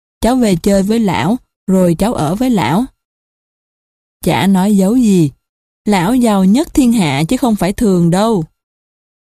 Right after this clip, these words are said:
Lão thấy người tử tế nên muốn đem về nuôi. Cháu tha hồ mà ăn tiêu thỏa thích.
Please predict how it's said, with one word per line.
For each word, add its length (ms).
Lão 280
thấy 140
người 260
tử 340
tế 260
nên 180
muốn 180
đem 240
về 160
nuôi. 380
Cháu 220
tha 340
hồ 280
mà 120
ăn 240
tiêu 280
thỏa 260
thích. 220